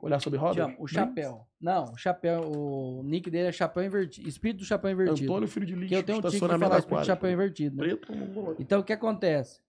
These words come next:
Speaker 2: Ele
Speaker 1: Oi,
Speaker 2: fica
Speaker 1: mãe.
Speaker 2: comigo no Discord todo dia.
Speaker 1: Respeita minha mãe.
Speaker 2: E aí eu
Speaker 1: Puta.
Speaker 2: peguei tique de chamar ele de
Speaker 1: Puta!
Speaker 2: de
Speaker 1: Minha mãe é
Speaker 2: cara,
Speaker 1: puta!
Speaker 2: entendeu? Estuprador.
Speaker 1: Foi mal.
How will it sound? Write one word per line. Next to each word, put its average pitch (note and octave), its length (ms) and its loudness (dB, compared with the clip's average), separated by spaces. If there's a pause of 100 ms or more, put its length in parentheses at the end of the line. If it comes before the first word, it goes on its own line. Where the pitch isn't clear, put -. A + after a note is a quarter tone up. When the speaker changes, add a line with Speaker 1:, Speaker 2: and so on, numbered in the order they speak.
Speaker 2:
Ele D3+ 100 2
Speaker 1:
Oi, A3+ 80 6
Speaker 2:
fica A#3 120 6
Speaker 1:
mãe. A3 80 0
Speaker 2:
comigo G3+ 240 4
no E3 100 4
Discord G#3+ 400 2
todo A#3+ 180 4
dia. G3 340 2
Speaker 1:
Respeita - 300 -16
minha D3+ 100 -12
mãe. C#3 140 -14 (100)
Speaker 2:
E E3 80 2
aí F#3+ 60 8
eu A3 60 6
Speaker 1:
Puta. B3 100 4
Speaker 2:
peguei A#3 160 4
tique A3 240 -6
de F#3+ 60 -10
chamar A3 240 2
ele G#3 80 -2
de A3+ 140 0
Speaker 1:
Puta! D4+ 560 12
Speaker 2:
de C3+ 40 10
Speaker 1:
Minha G#3+ 140 12
mãe C#4+ 120 12
é E4 60 12
Speaker 2:
cara, D4+ 120 6
Speaker 1:
puta! D#4+ 220 12
Speaker 2:
entendeu? E3+ 520 8
Estuprador. F#3+ 460 6
Speaker 1:
Foi E3 100 2
mal. C#3 120 6